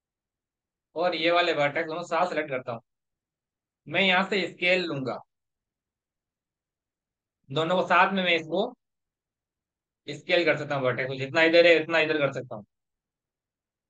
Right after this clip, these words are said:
ये रखें। इसी तरह आप ये वाले ले सकते हो,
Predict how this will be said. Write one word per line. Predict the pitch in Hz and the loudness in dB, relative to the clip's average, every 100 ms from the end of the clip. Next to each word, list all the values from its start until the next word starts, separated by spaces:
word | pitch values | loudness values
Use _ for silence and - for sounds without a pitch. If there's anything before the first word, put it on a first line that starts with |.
| _ _ _ _ - | _ _ _ _ -18
ये | - 147 | -2 2
रखें। | 160 165 185 165 | 2 2 0 -2
इसी | 151 170 | -4 -2
तरह | 165 160 | 2 4
आप | 165 | 4
ये | 151 156 | 2 2
वाले | 160 170 | 2 4
ले | 165 160 | 2 0
सकते | 175 - | -6 -6
हो, | 156 156 | -6 -6